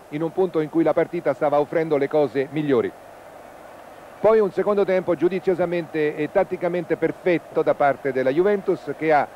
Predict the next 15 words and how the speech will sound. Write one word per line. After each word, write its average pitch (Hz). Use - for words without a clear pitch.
contrastato 180
efficacemente 160
la 143
squadra 147
del 127
Liverpool 190
e 160
ha 170
sfruttato 147
gli 147
ampi 196
spazi 151
che 143
si 139
aprivano 175